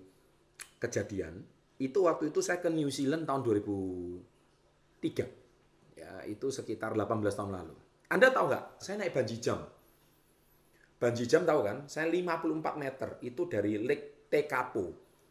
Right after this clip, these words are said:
Jadi, eh, Danau Tekapo di New Zealand. Nah, sahabat S B tiga puluh yang New Zealand Anda pasti tahu ya. Jadi itu di daerah, eh, apa, eh, bukan, eh, New Zealand yang selatan, bukan yang daerah Christchurch, tapi yang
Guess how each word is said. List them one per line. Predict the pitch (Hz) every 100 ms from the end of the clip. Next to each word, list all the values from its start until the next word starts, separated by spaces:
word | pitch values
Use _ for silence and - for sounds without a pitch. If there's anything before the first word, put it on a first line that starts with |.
| -
Jadi, | 107 151 147
eh, | - - 117
Danau | - 101 101 101
Tekapo | 107 101 92 - 156
di | 113
New | 107 107
Zealand. | 101 101 90 107 156 _ _ _ _ -
Nah, | 92
sahabat | - 120 127
S | 123 127
B | 117
tiga | 110
puluh | 104 123
yang | 123
New | 120
Zealand | 123 147 131
Anda | 123
pasti | 127 117 120
tahu | 104 104 87
ya. | 87
Jadi | 101 110
itu | 104 -
di | 104
daerah, | - 76 95 101 104 - - - _ -
eh, | 104 104 98 98 98 95 92 - _ _ _ _ _ _ _ _ -
apa, | - 165 175 - 117
eh, | 120 117 113 113 113 113 113 110
bukan, | - 123 127 131 127 -
eh, | 127 131
New | 127
Zealand | 139 127 131
yang | 123
selatan, | 143 139 101 87
bukan | 104 117 120
yang |
daerah | 117 104 110 113
Christchurch, | 117 113 - -
tapi | - - 143
yang | 127